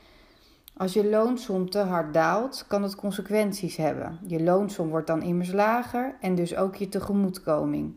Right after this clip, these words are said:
Derde voorwaarde: in de loonsom mag je de lonen van zowel vaste werknemers als flexibele werknemers meenemen.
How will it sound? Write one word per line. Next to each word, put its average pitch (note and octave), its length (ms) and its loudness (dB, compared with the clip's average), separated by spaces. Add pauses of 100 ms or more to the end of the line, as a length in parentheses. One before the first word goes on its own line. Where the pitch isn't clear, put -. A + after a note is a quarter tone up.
(560)
Derde A#3 440 2
voorwaarde: F3+ 880 2
in G3 160 0
de F#3 120 0
loonsom G#3 680 2
mag G#3 240 -4
je G3 60 -2
de F3 160 2
lonen G3+ 500 2
van F#3+ 180 -4
zowel F3 320 0
vaste B3 520 0
werknemers A3+ 920 0
als A3+ 260 2
flexibele F#3 600 -2
werknemers D#3 680 0
meenemen. C#3+ 720 0